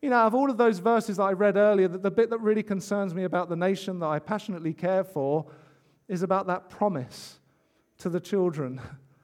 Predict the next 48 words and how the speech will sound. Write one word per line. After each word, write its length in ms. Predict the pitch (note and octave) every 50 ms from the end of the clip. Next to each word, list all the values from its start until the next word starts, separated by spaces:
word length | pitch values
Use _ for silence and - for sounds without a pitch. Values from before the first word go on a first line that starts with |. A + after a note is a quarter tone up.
| _ _ _ F3 E3+
that 100 | F3+ F3+
we 140 | F3+ F#3+ G3
have 120 | G3 F#3+ F#3+
not 360 | F#3+ G3+ G3+ F#3+ F#3+ - -
passed 420 | - - G3+ G3 F3+ - - -
on 220 | F3+ E3+ E3 D#3+ D3+
God's 220 | E3+ E3+ E3 E3
promises 480 | - - F3+ E3+ E3 D#3+ - D#3+ C#3+ -
to 120 | - D#3+
the 80 | D3+ D3
next 280 | D#3 E3 F3 - -
generation. 600 | - D#3 C#3+ C#3 D3+ D#3 D#3 D3+ - - D#3 F3+ A3+
Look 160 | A#3 A#3 B3
at 140 | B3+ A#3 G#3
the, 140 | F#3+ F#3+ - G3
look 180 | G#3+ B3 B3 B3+
at 60 | G3+
the 60 | F#3
country 440 | - - - B3 C4+ A#3+ - G#3+ F#3
that 100 | D3 D#3+
we 100 | E3+ F3
live 180 | F3 F#3 E3+
in 80 | F3 D#3+
today. 340 | - E3 E3 F#3 F3+ D#3+ C#3+
Forty, 400 | - - C4 C4 A#3 - A#3 G#3+
fifty 280 | - A#3 G#3+ - G#3
years 280 | G3 F#3+ G#3+ A#3 A3 G#3+
ago, 200 | F3+ F#3 E3 E3
God's 320 | E3 A3 A#3 A#3+ F#3 E3
word 300 | F#3 A3 A3+ A3+ G#3 E3+
was 120 | D#3+ D#3+ -
still 220 | - A3+ G#3+ F#3
being 240 | D#3+ F#3+ F3+ F3 E3
faithfully 400 | - A3 A3+ A3+ - F#3 E3+ F3+
taught 280 | - - A3 G#3 F#3 F#3
in 60 | F#3
every 200 | G3+ F3 E3+ E3+
school, 540 | - - - B3 C4+ G#3+ C#3+ A2 - - - - _ _
mostly 380 | G3+ G3 B3 C4+ - - C4+ A#3
every 220 | G#3 D#3+ E3 D#3
school. 400 | - - - F#3+ D3 A#2+ A#2 - - - _ _ _ _ _ _ _ _ _ _ _ _ _ _ _ _ -
Children 300 | - C4+ D4 A3 A#3+ A#3
were 80 | G#3+
being 220 | F3+ A3 G#3 G3+ E3+
sent 380 | - - B3+ C#4+ D#4 D4 A#3
to 100 | - F#3+
Sunday 380 | - - B3+ D4+ D#4+ D#4+ C#4+ A3+
schools. 580 | - - G3 B2+ G#2+ G#2 - - - - -